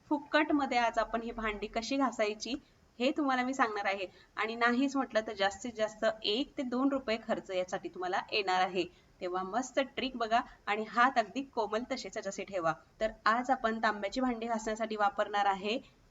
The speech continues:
आंबट चिंच. आता गावाच्या ठिकाणी आंबट चिंचेची झाडं असतातच असतात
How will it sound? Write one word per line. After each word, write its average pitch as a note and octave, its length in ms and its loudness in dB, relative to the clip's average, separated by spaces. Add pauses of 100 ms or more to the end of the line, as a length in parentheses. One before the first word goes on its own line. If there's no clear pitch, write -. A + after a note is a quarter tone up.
आंबट G3+ 320 4 (120)
चिंच. F#3+ 340 -6 (320)
आता - 220 -2
गावाच्या G#3+ 440 4
ठिकाणी A3+ 380 -2
आंबट G3+ 360 -2
चिंचेची G#3+ 380 -8
झाडं G3+ 280 -2
असतातच G#3+ 540 0
असतात F#3+ 320 -2